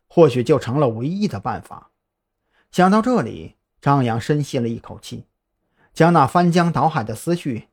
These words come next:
尽数压入心底。退出邮箱后，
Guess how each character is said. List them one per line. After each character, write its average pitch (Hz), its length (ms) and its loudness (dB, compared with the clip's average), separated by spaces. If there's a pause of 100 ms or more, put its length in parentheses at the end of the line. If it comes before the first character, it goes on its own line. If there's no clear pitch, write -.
(100)
尽 165 260 2
数 110 200 -8
压 131 200 -2
入 117 120 -8
心 135 260 -12
底。 - 220 -20 (640)
退 165 180 4
出 165 140 6
邮 156 120 6
箱 170 200 0
后， 131 320 -2